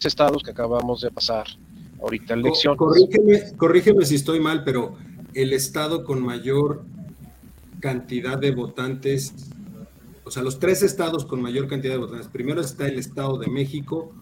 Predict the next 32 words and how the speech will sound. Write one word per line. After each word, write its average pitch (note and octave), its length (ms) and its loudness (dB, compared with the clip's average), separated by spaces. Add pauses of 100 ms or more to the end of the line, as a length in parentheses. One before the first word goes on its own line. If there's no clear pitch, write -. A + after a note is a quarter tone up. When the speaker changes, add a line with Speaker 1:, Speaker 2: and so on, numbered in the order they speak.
Speaker 1:
Ujú. A#2 180 -2
Speaker 2:
luego C3+ 240 4
sigue C3+ 300 -2
la B2 180 -2
Ciudad B2+ 320 -4
de C3 120 0
México C#3 680 -2
y C3 80 -4
luego B2 260 -2
Veracruz. B2 580 -4 (380)
Son C#3 180 -2
Speaker 1:
Así A#2 240 2
Speaker 2:
los C3 80 -2
Speaker 1:
es. E3+ 40 2
Speaker 2:
tres E3+ 240 0
estados D#3 640 -2
Speaker 1:
Los C3+ 100 -2
Speaker 2:
con C3+ 120 0
Speaker 1:
tres. C3 100 0
Speaker 2:
mayor C3+ 460 0
cantidad C3 840 -4 (520)
de A#2+ 140 -6
personas C3+ 720 -4
en A#2+ 120 -6
el G#2+ 120 -12
padrón A#2+ 400 -8
electoral. G#2 500 -8
O F#2 60 -16
sea, A#2+ 160 -10
prácticamente C#3+ 640 -2
ahí C3+ 140 0
tenemos D3 580 -2